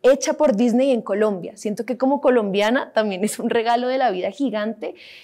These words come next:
y como persona que vive del audiovisual es una manera y una oportunidad muy bonita de poder demostrar: tenemos todo lo que se necesita en Colombia para contar una historia de la altura de Disney con la magia que eso conlleva. Así que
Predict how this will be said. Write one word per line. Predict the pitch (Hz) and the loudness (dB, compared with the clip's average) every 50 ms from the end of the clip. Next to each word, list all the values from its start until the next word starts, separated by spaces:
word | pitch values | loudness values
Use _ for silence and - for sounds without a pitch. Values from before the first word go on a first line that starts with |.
| - _ | -18 _
y | - 254 | -8 -4
como | - 247 247 254 247 | -2 -2 -2 0 0
persona | 262 247 226 247 240 233 233 | 0 0 0 -2 -2 -4 -4
que | 240 311 | -4 -2
vive | 262 214 254 254 240 247 | 0 2 2 2 2 2
del | 254 277 | 4 4
audiovisual | 294 285 277 277 269 247 226 - - 220 208 226 262 - | 4 4 2 2 0 0 -2 -2 -2 0 0 0 0 0
es | 247 202 | -4 -6
una | 233 240 247 | -4 -4 -2
manera | 254 269 269 254 233 220 214 | -2 -2 -2 -2 -2 -2 -2
y | |
una | 220 240 | -4 -4
oportunidad | 240 262 254 247 269 262 240 220 202 | -6 -8 -8 -6 -6 -6 -4 -6 -6
muy | 196 | -8
bonita | 190 220 226 240 233 240 247 | -8 -8 -8 -10 -8 -6 -6
de | 254 254 | -6 -6
poder | 254 262 247 214 190 | -6 -6 -6 -4 -6
demostrar: | 220 233 240 233 - 220 214 208 202 208 - - - - _ _ _ _ _ _ _ _ _ - | -6 -6 -8 -8 -2 0 0 0 0 -2 -8 -18 -20 -20 _ _ _ _ _ _ _ _ _ 4
tenemos | 254 247 247 247 254 285 294 302 330 370 359 311 - - | 6 6 6 6 6 4 4 4 2 0 0 -4 -4 2
todo | - 294 311 320 320 | 4 4 6 6 4
lo | 330 339 339 | 2 2 2
que | 349 349 | 0 0
se | 339 349 | 0 2
necesita | 320 277 233 240 196 233 220 - 208 | 2 2 0 0 0 -2 -2 0 -2
en | 208 | -2
Colombia | 214 - 247 240 214 214 220 247 285 285 | 0 0 0 2 2 0 0 0 0 0
para | 277 233 202 196 196 | 2 2 2 2 0
contar | - 214 214 196 - 202 196 | -2 -4 -2 0 2 0 2
una | 196 202 | 0 -2
historia | 208 208 - - 247 233 240 233 | -6 -6 -2 -2 0 2 2 2
de | 220 190 240 269 | 2 2 2 2
la | 302 294 | 4 4
altura | 262 262 254 254 254 240 226 226 233 | 2 2 0 0 0 2 4 6 6
de | 247 240 | 4 4
Disney | 226 226 220 202 226 254 262 | 0 -2 -2 -2 -2 -2 -2
con | 254 - 220 208 208 | -2 -2 -2 -2 -2
la | 196 196 | -4 -4
magia | 196 190 180 185 196 196 | -4 -4 -4 -4 -6 -4
que | - 233 | -4 -4
eso | 214 202 196 | -4 -4 -6
conlleva. | - 214 214 208 196 202 202 185 165 170 | -4 -4 -2 -2 -2 0 -2 -2 -4 -6
Así | 175 - - 185 | -10 -14 -16 -16
que | 175 - 190 185 180 | -10 -8 -8 -8 -8